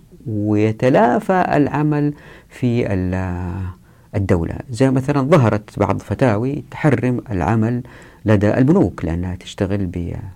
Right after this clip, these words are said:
بالربا، فكثير من الشباب تلافوا العمل لدى البنوك، فاضطرت البنوك أنها ترفع ال-،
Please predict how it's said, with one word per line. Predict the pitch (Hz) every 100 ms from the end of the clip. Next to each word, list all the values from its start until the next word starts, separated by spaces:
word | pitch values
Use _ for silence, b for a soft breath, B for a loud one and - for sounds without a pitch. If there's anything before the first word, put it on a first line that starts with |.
| -
بالربا، | 117 156 127 120 B B B B B
فكثير | - 98 95 98 101 - 101 185 226
من | 202
الشباب | 156 - 151 143
تلافوا | - 175 226 214
العمل | 131 110 92
لدى | 95 95
البنوك، | 95 117 180 190
فاضطرت | - - 196 220 190
البنوك | 165 196 190
أنها | 165 151 147 -
ترفع | 247 214 - 170 160
ال-، | 160 131 123 123 123 123